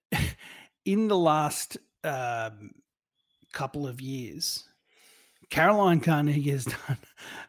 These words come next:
an amazing job to sort of re-engage active fans and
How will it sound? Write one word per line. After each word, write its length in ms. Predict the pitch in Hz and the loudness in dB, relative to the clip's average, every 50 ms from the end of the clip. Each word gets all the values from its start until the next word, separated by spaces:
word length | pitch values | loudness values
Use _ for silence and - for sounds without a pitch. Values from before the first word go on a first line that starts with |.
| _ | _
an 160 | - 156 147 147 | -6 -4 -2 0
amazing 520 | 147 147 147 147 156 160 156 160 160 156 | 2 2 2 2 2 2 2 2 0 2
job 300 | 143 165 156 147 147 143 | 2 2 0 0 0 -4
to 420 | - 185 156 143 135 135 120 80 - - 95 | -4 -2 -2 0 -2 -2 -6 -8 -12 -16 -14
sort 200 | - - 160 143 | -12 -10 -8 -8
of 300 | 143 139 131 131 127 131 | -8 -10 -12 -14 -12 -6
re-engage 1080 | 135 143 143 156 156 151 147 151 131 131 127 117 123 127 123 120 117 117 - - - - _ _ _ _ _ _ - - | -4 -2 0 0 0 0 0 -2 -2 -2 -2 -2 -2 -2 -4 -6 -8 -6 -4 -4 -4 -6 _ _ _ _ _ _ -6 0
active 460 | 127 127 123 - - - 120 107 101 | 0 0 0 0 -6 -10 -10 -10 -8
fans 560 | - - - - 113 107 104 104 107 110 110 113 - - | -10 -8 -8 -6 -6 -6 -6 -6 -8 -8 -8 -10 -10 -8
and 600 | 127 123 117 117 117 117 113 113 113 113 117 | -8 -6 -6 -6 -6 -6 -8 -8 -8 -10 -12